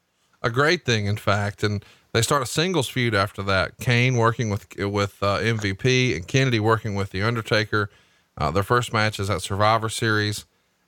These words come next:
Uh, it's later announced as being a First Blood match.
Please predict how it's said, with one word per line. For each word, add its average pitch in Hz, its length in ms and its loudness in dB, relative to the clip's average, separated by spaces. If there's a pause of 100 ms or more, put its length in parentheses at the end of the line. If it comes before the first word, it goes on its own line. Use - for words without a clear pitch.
Uh, 95 140 -2
it's 92 160 -4
later 110 260 2
announced 104 380 -2
as 98 120 -2
being 104 280 -2
a 98 60 -2
First 113 380 0
Blood 120 300 2
match. 98 480 -4